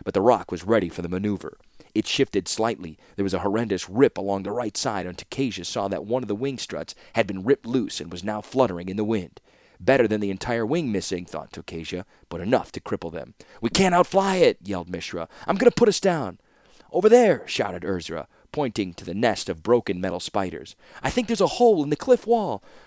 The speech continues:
"We won't make it," shouted Mishra, pulling first one lever, then the other, trying to shake the rock off the tail. "That's because you're flying like a bird," snapped Urza,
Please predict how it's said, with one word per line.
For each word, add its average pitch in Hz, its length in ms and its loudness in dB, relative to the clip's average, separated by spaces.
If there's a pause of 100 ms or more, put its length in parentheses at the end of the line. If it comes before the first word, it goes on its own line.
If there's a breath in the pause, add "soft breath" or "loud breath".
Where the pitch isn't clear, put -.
"We 160 120 8
won't 262 220 8
make 269 300 4
it," - 240 -8
shouted 95 340 -6
Mishra, 87 480 -8
pulling 123 320 -2
first 135 400 0
one 123 240 0
lever, 82 300 -6 (120)
then 151 200 6
the 113 160 2
other, 101 260 -2 (160 soft breath)
trying 123 200 -2
to 92 40 -4
shake - 340 -2
the 92 100 -2
rock 95 300 -2
off 90 180 -4
the 101 60 -12
tail. 85 400 -4 (300 loud breath)
"That's - 180 4
because 208 280 4
you're 196 80 6
flying 190 320 0
like 208 160 4
a 202 60 2
bird," 170 640 4
snapped 104 400 -4
Urza, 87 420 -6